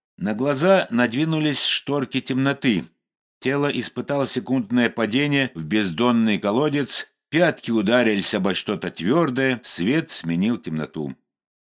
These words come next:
Пещера, слабо освещённая стоящим посреди замком инсектов. Только на этот раз сооружение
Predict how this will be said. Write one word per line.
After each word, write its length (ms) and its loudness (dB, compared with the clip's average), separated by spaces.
Пещера, 1000 2
слабо 440 0
освещённая 800 0
стоящим 760 -2
посреди 720 -2
замком 680 -4
инсектов. 960 -6
Только 340 -2
на 160 0
этот 340 -4
раз 240 -2
сооружение 1000 -2